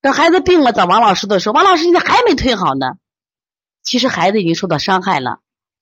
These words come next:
所以说我希望妈妈通过这堂课，通过学习，通过后面不断的学习，通过今天不断的把这些知识分享给我们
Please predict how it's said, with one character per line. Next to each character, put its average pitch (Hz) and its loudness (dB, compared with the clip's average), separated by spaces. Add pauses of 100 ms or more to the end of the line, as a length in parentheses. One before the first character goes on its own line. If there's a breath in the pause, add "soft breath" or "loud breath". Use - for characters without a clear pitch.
(140)
所 - -2
以 262 2
说 226 0
我 175 0
希 - -6
望 208 -2 (160)
妈 247 0
妈 254 2
通 254 -2
过 254 0
这 233 -6
堂 151 -6
课， 202 -6 (280)
通 302 0
过 269 0
学 170 -2
习， 165 -8 (880)
通 330 2
过 349 4
后 - 0
面 240 0
不 240 -2
断 330 2
的 190 0
学 160 -2
习， 131 -8 (560)
通 294 0
过 285 4
今 262 -2
天 254 0
不 214 0
断 240 2
的 196 2
把 156 -2
这 196 -4
些 202 0
知 214 -6
识 196 -2
分 240 -2
享 170 0
给 170 0
我 151 0
们 143 0